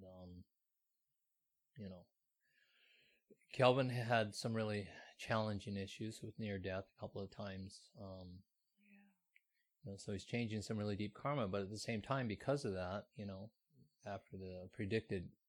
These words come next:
Speaker 1: imminent death of my, my son, um, he went on to really inspire a lot of people, right?
Speaker 2: Mm-hmm. Yes, very
Speaker 1: And it
Speaker 2: inspirational.
Speaker 1: took him, hi-, him a long time to, um, you know, to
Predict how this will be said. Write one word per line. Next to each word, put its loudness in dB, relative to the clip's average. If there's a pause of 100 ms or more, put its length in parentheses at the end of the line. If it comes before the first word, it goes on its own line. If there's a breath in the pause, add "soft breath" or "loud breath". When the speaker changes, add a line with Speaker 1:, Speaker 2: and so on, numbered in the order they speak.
(140)
Speaker 1:
imminent -2
death 2 (300)
of -4 (380)
my, -8 (200)
my -6
son, -8 (800 loud breath)
um, -6 (260)
he -6
went -2
on -4 (100)
to -2
really 2
inspire 0
a 0
lot -2
of -8
people, -8 (460)
right? -2
Speaker 2:
Mm-hmm. -18 (880)
Yes, -8 (200)
very -4
Speaker 1:
And -2
it -2
Speaker 2:
inspirational. -8
Speaker 1:
took 0
him, 0
hi-, 2
him 2
a 2
long -2 (160)
time -10 (120)
to, -10
um, -10 (460)
you -6
know, -6 (120)
to -4